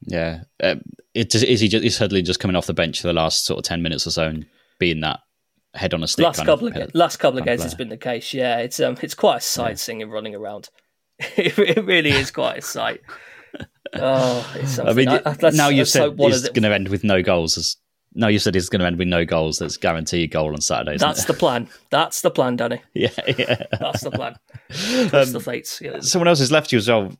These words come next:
Speaker 1: formerly of this parish, Bez Labala.
Speaker 2: Mm.
Speaker 1: Um, short, was he on a short-term deal with you, I think, um, ended, and now he's gone to join Wickham. He was your top scorer with five, but it sounds like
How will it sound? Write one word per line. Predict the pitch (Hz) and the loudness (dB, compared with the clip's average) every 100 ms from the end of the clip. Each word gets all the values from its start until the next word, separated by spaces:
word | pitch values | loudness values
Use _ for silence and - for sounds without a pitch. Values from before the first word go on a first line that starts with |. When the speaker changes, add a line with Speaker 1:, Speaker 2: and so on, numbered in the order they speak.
| _ - | _ -20
Speaker 1:
formerly | - 123 117 104 | -2 2 4 4
of | 92 | 2
this | 98 | -2
parish, | - 104 87 - | -2 -2 -2 -2
Bez | 104 95 | -2 -2
Labala. | 98 95 92 85 82 - - - | 0 0 0 0 -4 -8 -12 -4
Speaker 2:
Mm. | 139 123 101 | -2 -2 0
Speaker 1:
Um, | 101 90 90 - - | 2 2 -2 -6 -8
short, | - 131 113 - | 0 2 2 2
was | 120 | 2
he | 143 | 2
on | |
a | 131 | 2
short-term | - 123 120 110 | 2 2 2 4
deal | 117 101 | 4 4
with | 85 | 2
you, | 85 | -2
I | 78 | -2
think, | 80 82 | -4 -4
um, | 85 85 82 - _ _ _ | -4 -2 -6 -10 _ _ _
ended, | 98 87 85 | -4 -2 -2
and | 87 85 82 | -2 -2 -6
now | 53 92 | -2 0
he's | 87 | 0
gone | 92 90 | -2 -4
to | |
join | 82 87 85 | -4 -2 -2
Wickham. | 87 - 87 90 78 | -4 -4 -4 -4 -6
He | 98 98 | -6 0
was | 101 113 | 2 0
your | 95 | -2
top | - - | -4 -4
scorer | - 90 90 87 - | -4 -4 -4 -8 -12
with | 82 | -14
five, | - 85 80 - | -8 -6 -6 -6
but | 95 85 - _ _ _ - - | -4 -4 -6 _ _ _ -14 -6
it | 110 | -2
sounds | - 135 113 107 | 0 0 0 0
like | 107 95 90 - | 2 2 0 -6